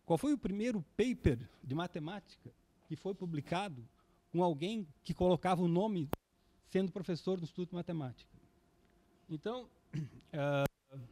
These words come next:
através da perspectiva histórica, como nós vemos,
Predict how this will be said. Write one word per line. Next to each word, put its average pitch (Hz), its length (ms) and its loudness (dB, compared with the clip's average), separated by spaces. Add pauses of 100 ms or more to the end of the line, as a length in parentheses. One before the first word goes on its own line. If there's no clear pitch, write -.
(840)
através 196 380 -4
da 190 80 -4
perspectiva 165 600 -2
histórica, 151 500 -2
como 151 200 0
nós 143 140 0
vemos, 151 380 -8